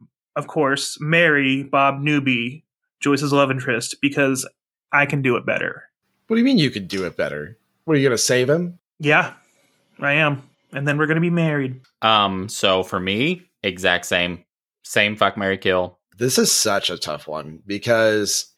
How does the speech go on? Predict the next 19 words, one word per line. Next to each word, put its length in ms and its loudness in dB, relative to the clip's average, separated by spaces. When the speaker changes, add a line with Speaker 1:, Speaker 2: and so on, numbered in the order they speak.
Speaker 3:
Joe, 220 2
he 120 -2
wants 260 2
the 100 -2
dirty 320 0
one. 280 -2
Speaker 2:
Listen, 500 -6
Samwise 960 2
Gamgee 540 -8
did 200 -16
not 600 -2
walk 320 -2
all 200 0
the 80 -2
way 160 2
across 480 -4
fucking 640 -2
Middle 440 4
Earth 320 -4